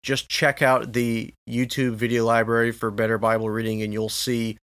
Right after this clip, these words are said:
uh, tons of videos throughout this past year, uh, that are related to that, with a bunch of Bible reviews if you wanna know what kind of Bible to use. But, uh, this year, I'm going to be, well, I'm just gonna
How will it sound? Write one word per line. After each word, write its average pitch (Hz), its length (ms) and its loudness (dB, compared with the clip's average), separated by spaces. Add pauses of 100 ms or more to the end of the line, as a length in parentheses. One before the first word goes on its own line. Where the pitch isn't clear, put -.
(220)
uh, 92 100 -2
tons 147 260 0
of 120 80 -2
videos 107 480 0
throughout 113 360 2
this 107 140 -6
past 113 340 0
year, 98 260 -2 (480)
uh, 98 160 0
that - 300 2
are 104 120 2
related 104 600 -2
to 131 260 0
that, 104 380 0
with 104 400 -10
a 101 60 -6
bunch 104 200 -4
of 95 100 -10
Bible 104 280 0
reviews 101 540 -8 (340)
if 98 100 -6
you 104 80 -4
wanna 104 140 -2
know 101 120 -2
what 98 120 -4
kind - 160 -6
of 92 80 -6
Bible 98 260 -2
to - 160 -12
use. 98 320 -6 (880)
But, 127 320 0 (640)
uh, 123 160 4
this 196 280 2
year, 151 300 4 (420)
I'm 151 180 4
going 170 300 4
to 147 120 0
be, 120 340 2
well, 123 260 -2
I'm 139 160 -2
just 135 140 -4
gonna 127 220 0